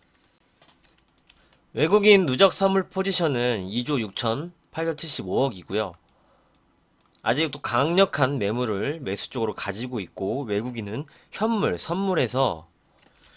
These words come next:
지금 엄청난 수익을 가지고 가고 있다는 점을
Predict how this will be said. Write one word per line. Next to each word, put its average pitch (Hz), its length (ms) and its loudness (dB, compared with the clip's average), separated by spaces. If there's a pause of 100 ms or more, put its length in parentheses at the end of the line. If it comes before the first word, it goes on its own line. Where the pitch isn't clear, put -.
(160)
지금 107 180 -4
엄청난 147 720 6
수익을 139 680 0 (460)
가지고 123 360 0
가고 104 260 -2
있다는 110 340 0
점을 101 480 -4